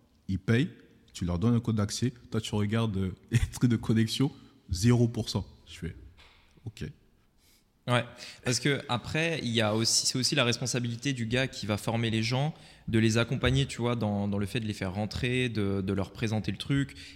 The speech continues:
Speaker 2: et aussi de les intégrer au groupe, tu vois. Là où souvent, quand on peut rejoindre une formation, ben,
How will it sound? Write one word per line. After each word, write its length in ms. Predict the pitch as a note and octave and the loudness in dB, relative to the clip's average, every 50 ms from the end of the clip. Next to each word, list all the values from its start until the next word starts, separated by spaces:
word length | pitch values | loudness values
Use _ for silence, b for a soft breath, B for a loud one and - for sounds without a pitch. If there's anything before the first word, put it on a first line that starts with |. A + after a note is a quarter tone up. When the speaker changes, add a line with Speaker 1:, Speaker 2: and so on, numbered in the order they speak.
| B - | B 2
Speaker 2:
et 160 | A#2+ B2+ B2 | 2 4 4
aussi 380 | C#3 C#3 B2 - - - E3+ | 2 2 2 2 0 0 0
de 80 | D3 B2+ | 0 2
les 280 | A#2+ A#2 A2+ A2 G#2+ A#2+ | 2 2 0 0 0 -2
intégrer 400 | C3+ C3 - C#3 A#2 B2 B2 C3 | -2 -2 -2 -2 -2 0 0 2
au 120 | B2 A#2+ | 2 0
groupe, 280 | A2+ A#2+ C#3 D3 - - | 0 0 -2 -2 -2 -6
tu 120 | - - | -4 -4
vois. 280 | A#2 A#2+ C#3+ D3+ B B B B | -2 -2 -4 -6 B B B B
Là 180 | - A2 A#2 B2 | -4 -2 0 0
où 140 | B2+ A#2+ A#2 | 0 -2 -4
souvent, 340 | - - - A#2+ B2 C#3+ C#3 | -6 -6 -6 -4 -4 -2 -2
quand 160 | C3 A2+ A#2 | -4 -4 -4
on 60 | A2+ | -4
peut 80 | G2 A2 | -2 -2
rejoindre 280 | G#2+ A2 G#2+ A#2+ A#2+ | -2 0 0 0 0
une 60 | A#2 | 0
formation, 500 | G#2+ - A2 G#2 G#2 G#2 G2+ - - C#3 C#3 | 0 -2 -2 0 0 -2 -2 -2 -2 -2 0
ben, 440 | A#2 G#2 G2+ G2+ G2+ G2 G2 F#2+ | 0 0 0 0 0 -2 -2 -4